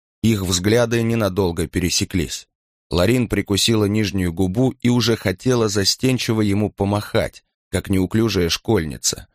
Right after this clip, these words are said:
но он отвернулся и пошел дальше. Он ее не узнал. Только у окружной дороги она догнала его настолько, что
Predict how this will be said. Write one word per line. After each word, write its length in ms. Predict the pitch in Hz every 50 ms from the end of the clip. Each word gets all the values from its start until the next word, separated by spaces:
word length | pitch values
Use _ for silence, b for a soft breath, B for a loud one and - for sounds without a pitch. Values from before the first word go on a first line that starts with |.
| _ _ _ _ -
но 200 | 92 101 - -
он 260 | - 131 143 139 131 -
отвернулся 880 | - 101 95 - - 95 87 90 104 127 135 123 - - 117 110 104 - _ _ _
и 120 | - 117
пошел 420 | - - 104 95 - - 95 82 78
дальше. 520 | 76 87 87 76 - - - - - - _ _ _ _ _ _ _ _ _ _
Он 220 | - 123 139 135 123
ее 420 | 107 98 104 107 101 95 90 85
не 140 | 85 85 82
узнал. 500 | 82 82 78 80 80 73 60 55 - _ _ _ _ _ _ _ _ _ _ _ _ _ _ _ _ _ _
Только 380 | - 127 131 131 117 - 113 110 -
у 140 | 113 117
окружной 500 | 110 101 - 110 110 104 107 123 123 113
дороги 420 | 98 101 98 101 123 139 123 101 95
она 220 | 82 82 82 82
догнала 520 | 82 82 87 87 87 87 87 104 120 127 120
его 200 | 113 98 95 90
настолько, 800 | 90 85 85 - - - 139 - 120 113 - - - - - _ _ _
что 280 | - - - 113 107